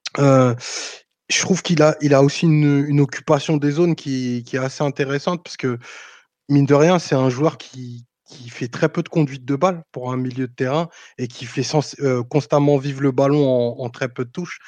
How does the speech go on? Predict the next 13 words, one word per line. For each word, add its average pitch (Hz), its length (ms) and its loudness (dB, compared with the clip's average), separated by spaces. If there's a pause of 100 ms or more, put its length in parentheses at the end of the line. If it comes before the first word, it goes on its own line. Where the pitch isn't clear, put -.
(240)
Donc, 123 180 -2
quand 156 140 2
il 147 160 2
est 147 40 2
en 139 140 2
rythme, 143 380 -2
ça 120 180 -6
permet 123 320 -6
de 120 60 -14
créer 123 240 -8
des 120 180 -8
occasions, 123 640 -6
euh, 117 140 -8